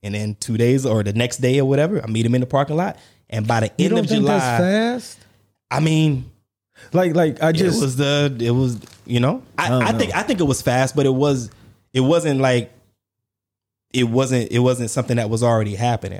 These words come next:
Speaker 1: I just got to be plugged in.
Speaker 2: That's what I'm
Speaker 1: Like,
Speaker 2: saying.
Speaker 1: that
Speaker 2: Like, that
Speaker 1: concert was coming,
Speaker 2: But
Speaker 1: so.
Speaker 2: for you to, uh, to s-, to remain in the business, it's, it's dope because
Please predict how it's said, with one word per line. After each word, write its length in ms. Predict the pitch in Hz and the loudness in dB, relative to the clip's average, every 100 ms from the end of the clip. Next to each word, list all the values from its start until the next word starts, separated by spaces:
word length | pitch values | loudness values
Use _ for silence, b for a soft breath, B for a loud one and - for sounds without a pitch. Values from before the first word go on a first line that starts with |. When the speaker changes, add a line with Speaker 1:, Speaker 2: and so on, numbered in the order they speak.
| - | -4
Speaker 1:
I 120 | 113 | -4
just 200 | 123 113 | -4 -2
got 200 | 113 110 | -2 -2
to 60 | 101 | -6
be 100 | 101 | -8
plugged 420 | - 120 113 104 | -4 -2 0 0
in. 220 | 160 110 - _ B B - | 0 -2 -10 _ B B -2
Speaker 2:
That's 160 | 156 | 0
what 80 | 170 | 2
I'm 100 | 147 | 2
Speaker 1:
Like, 80 | 120 160 | 2 2
Speaker 2:
saying. 200 | 175 135 | 2 2
Speaker 1:
that 20 | |
Speaker 2:
Like, 220 | 131 160 | 2 2
that 100 | 143 | 2
Speaker 1:
concert 160 | 131 117 | 2 0
was 140 | 110 | -2
coming, 400 | - 151 131 107 | -2 -2 0 -4
Speaker 2:
But 80 | 101 | -2
Speaker 1:
so. 180 | 143 113 | 0 2
Speaker 2:
for 80 | 139 | 2
you 200 | 151 151 | 2 2
to, 180 | 139 | 2
uh, 440 | 92 117 101 76 76 101 _ _ _ _ _ _ _ _ _ _ _ - | 2 2 0 -2 -6 -10 _ _ _ _ _ _ _ _ _ _ _ -6
to 100 | 117 | -4
s-, 180 | - - - | -4 -8 -2
to 120 | 113 | 0
remain 420 | 107 110 120 120 | 2 2 2 2
in 120 | 113 | 2
the 60 | 107 | 2
business, 680 | 107 117 104 76 80 - - _ _ _ _ _ _ _ _ - | 2 0 0 -6 -6 -12 -16 _ _ _ _ _ _ _ _ -10
it's, 180 | 104 - | -8 -2
it's 200 | 101 - | -2 0
dope 380 | 98 107 80 | 0 0 0
because 600 | - - 95 92 95 - | -4 -2 -2 0 -4 -10